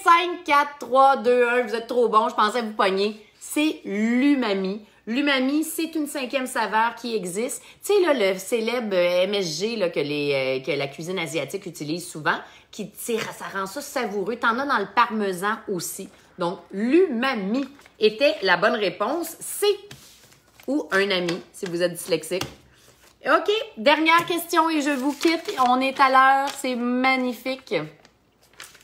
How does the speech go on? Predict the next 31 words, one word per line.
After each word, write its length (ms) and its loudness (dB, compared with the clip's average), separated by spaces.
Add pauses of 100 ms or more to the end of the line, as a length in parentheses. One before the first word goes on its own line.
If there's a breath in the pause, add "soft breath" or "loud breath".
(320)
C'est 180 -10
quoi 160 0
ma 100 -2
dernière 340 -4
que-, 120 -16
ah 180 2
ouais! 600 -2 (240 loud breath)
Là, 220 2
je 40 -6
suis 100 -4
en 100 4
train 140 -4
de 40 -4
faire 180 0
un 140 2
test 200 -8
pour 140 -12
faire 180 0
une 160 -4
cave 300 -8
à 120 -2
vin, 180 -6 (260)
OK ? 180 -12 (1120 soft breath)
Maison, 840 0
donc 320 -4
avec 200 -4
la 120 -6
température, 1080 -2
euh, 300 4 (140)
toute 200 -8
la, 180 -4